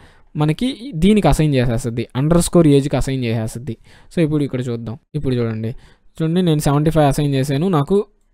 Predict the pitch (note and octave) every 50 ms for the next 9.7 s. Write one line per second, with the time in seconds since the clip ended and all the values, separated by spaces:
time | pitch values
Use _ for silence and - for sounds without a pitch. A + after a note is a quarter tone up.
0 | _ _ _ - D3 C#3 C#3 C3 C#3+ C#3+ D3+ D3 D3 D3 C#3+ C3 C3+ C3+ C3+ C3+
1 | C#3+ C3+ C3 B2+ B2+ A#2+ - B2+ B2+ B2 B2 C3+ F3 A3+ C4+ - - E3 C#3 C3+
2 | C3 D#3 - C#3 F3 E3+ C#3 B2+ - C3+ B2 - B2 A2 G#2+ G#2+ - _ _ -
3 | - - - - C3+ C#3+ D3+ D3 D3 C#3 C#3 C3+ C3+ B2+ A#2 C3 B2+ A#2 - -
4 | C3 B2+ B2 C3+ B2+ B2+ B2 B2 A#2+ B2+ C3+ D3+ E3 F3 E3 D3+ D3 - - D3+
5 | - - - D3 D3 D3+ C#3 - - A2 A2 G#2+ A2 A2+ A2+ - _ _ _ -
6 | - - _ _ _ - C3 B2+ B2+ B2+ B2 - C3 B2+ B2 B2 B2 B2+ C#3 C#3+
7 | D3+ D#3+ D#3+ E3 D#3 D3 C#3+ - C#3+ C#3 C3+ C3+ C3+ C3+ C3+ - A3+ G#3 E3+ D3+
8 | D3+ D#3 D3+ C#3+ - C3+ C3 C3 B2+ C3 D3+ D3 C3+ B2+ B2+ B2 B2+ B2 B2 A#2+
9 | A#2+ A#2+ - - A3 A3+ E3 C3 C3 - A#3 C4+ -